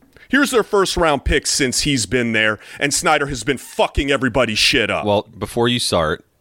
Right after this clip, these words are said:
Speaker 2: Kyle Smith was not the V P of player personnel
Speaker 1: What I'm
Speaker 2: at that
Speaker 1: saying
Speaker 2: time.
Speaker 1: is, is that Gruden came in in two thousand fourteen. They didn't have a first round pick, but let's just go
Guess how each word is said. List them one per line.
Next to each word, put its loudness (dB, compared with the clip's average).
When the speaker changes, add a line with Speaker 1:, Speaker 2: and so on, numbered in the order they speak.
Speaker 2:
Kyle 2
Smith -2
was -6
not 0
the -8
V -2
P -2
of -4
player 0
personnel -2
Speaker 1:
What 4
I'm 2
Speaker 2:
at 0
that 2
Speaker 1:
saying 2
Speaker 2:
time. 2
Speaker 1:
is, 2
is -2
that 0
Gruden -2
came 0
in 2
in 2
two -4
thousand 0
fourteen. 0
They 4
didn't 0
have 0
a -12
first -2
round 0
pick, -4
but 0
let's 0
just -2
go 2